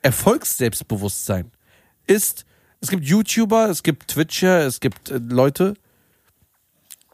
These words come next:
machen die mal, äh, ein Video mit sechshunderttausend,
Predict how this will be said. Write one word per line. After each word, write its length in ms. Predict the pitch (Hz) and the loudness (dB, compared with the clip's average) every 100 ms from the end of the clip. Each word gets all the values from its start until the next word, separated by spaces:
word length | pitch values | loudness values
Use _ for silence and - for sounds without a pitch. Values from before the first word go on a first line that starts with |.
| - - - | -20 -18 -2
machen 360 | 160 180 202 | 0 0 -2
die 120 | 170 | -2
mal, 420 | 160 160 151 139 - | 2 4 4 0 0
äh, 300 | 135 135 143 | 2 2 0
ein 160 | 127 | -4
Video 240 | 131 165 156 | -4 0 0
mit 160 | 127 | 0
sechshunderttausend, 920 | 113 160 - 131 - - 190 180 233 | -2 -2 -2 -2 0 2 2 0 -6